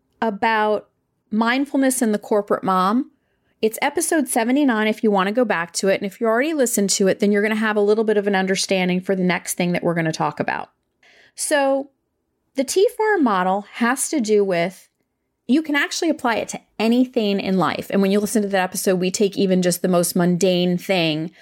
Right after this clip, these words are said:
about something that happened in the day and did the model around it. So let's say in this example, you're starting with what's called a circumstance. And the circumstance is neither positive or negative.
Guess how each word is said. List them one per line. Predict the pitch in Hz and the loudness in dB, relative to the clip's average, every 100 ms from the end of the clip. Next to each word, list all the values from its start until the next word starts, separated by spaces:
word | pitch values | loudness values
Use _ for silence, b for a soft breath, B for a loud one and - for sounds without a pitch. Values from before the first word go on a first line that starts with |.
| B B B | B B B
about | 185 165 - | -2 -2 -2
something | 190 185 185 | -2 0 0
that | 170 | 0
happened | 170 180 180 170 170 | -2 -4 -2 -2 -2
in | 190 185 180 | 0 2 2
the | 175 | 0
day | 170 180 156 151 175 _ _ | 0 0 0 -2 -6 _ _
and | 175 165 165 - - 175 160 | -4 -2 -4 -10 -10 -10 -2
did | 190 175 | -2 0
the | |
model | 180 165 165 156 | -2 0 -2 -2
around | 156 156 151 135 | -2 -2 -2 -4
it. | - - B B B | -6 -8 B B B
So | - | -2
let's | 277 359 - | 0 0 0
say | 392 294 | -2 0
in | 233 | 2
this | 254 - | 2 0
example, | 226 196 208 208 185 160 - | -2 0 0 0 0 -2 -2
you're | 208 285 | 0 0
starting | - 330 381 466 | 0 0 0 0
with | 320 254 - | 0 0 0
what's | 220 | -2
called | - 202 190 | -2 -2 0
a | |
circumstance. | - 185 170 170 - - 127 - - b b b b | 0 0 0 -2 -2 -4 -6 -8 -16 b b b b
And | 220 220 | -4 -2
the | |
circumstance | 202 254 254 294 285 - 277 269 269 | 0 0 0 0 -2 0 0 0 0
is | 208 185 | 0 0
neither | 185 185 175 175 | 0 0 0 0
positive | 170 - 180 170 170 170 165 | -4 -2 0 0 -2 -2 -2
or | 160 160 | -2 -2
negative. | 160 185 262 330 359 - | -2 0 2 2 0 -8